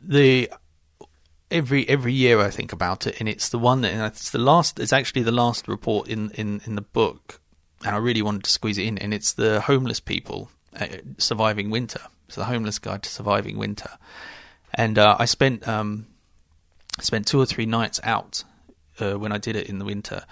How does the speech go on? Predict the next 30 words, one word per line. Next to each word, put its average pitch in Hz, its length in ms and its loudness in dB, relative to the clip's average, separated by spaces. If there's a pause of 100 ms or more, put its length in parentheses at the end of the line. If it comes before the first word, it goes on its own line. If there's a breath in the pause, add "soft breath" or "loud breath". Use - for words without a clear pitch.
(280 loud breath)
I - 60 -2
didn't 151 180 2
stay 143 180 4
out 120 120 6
all 117 200 2
night, 101 500 -6 (240)
but - 240 2
I 117 60 4
stayed 120 340 -2
out 110 240 0 (180)
to - 140 -8
the 104 100 -4
late 110 280 -6
night 101 240 -6
soup, - 500 -4
uh, 95 200 -4
vans 101 540 -6
and 95 120 -10
things - 160 -10
like - 100 -2
that, - 80 -6
and 104 100 -6
I 104 40 0
walked 107 300 -2
around 104 200 0
London 104 400 -6 (560 loud breath)
and 110 220 0
interviewing 104 540 -2
homeless 107 300 -2
people. - 440 -12